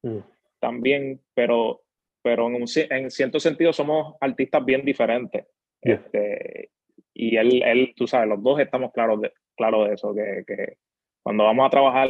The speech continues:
Speaker 2: cosas juntas, pues tenemos eso en mente de cómo vamos a blend, este, <laughs> estas diferencias. Pero, pero siempre sale, mano, siempre sale y, y, y en, en mi opinión, pa-, tú sabes,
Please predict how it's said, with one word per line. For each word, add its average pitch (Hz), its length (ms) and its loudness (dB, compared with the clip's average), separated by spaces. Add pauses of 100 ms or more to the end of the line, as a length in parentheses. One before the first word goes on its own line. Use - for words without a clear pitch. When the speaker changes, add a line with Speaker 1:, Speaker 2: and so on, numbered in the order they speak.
(520)
Speaker 2:
cosas 127 320 0
juntas, 131 420 0
pues 104 140 -6
tenemos 117 320 -6
eso 120 120 -6
en 107 80 -6
mente 113 360 -4
de 107 100 -2
cómo 110 200 -4
vamos 117 220 -2
a 107 280 -2
blend, 110 680 0 (120)
este, - 300 -4
<laughs> - 420 0
estas 117 520 2
diferencias. 113 580 0 (760)
Pero, 107 640 2 (280)
pero 117 180 2
siempre 139 320 4
sale, 151 300 4
mano, 117 340 -4
siempre 123 320 -4
sale 139 420 2
y, 113 80 0
y, 110 540 -6
y - 200 -10 (180)
en, 117 180 -2
en 120 160 0
mi 117 120 2
opinión, 113 580 2
pa-, 101 340 -4 (180)
tú 120 120 -10
sabes, 104 320 -2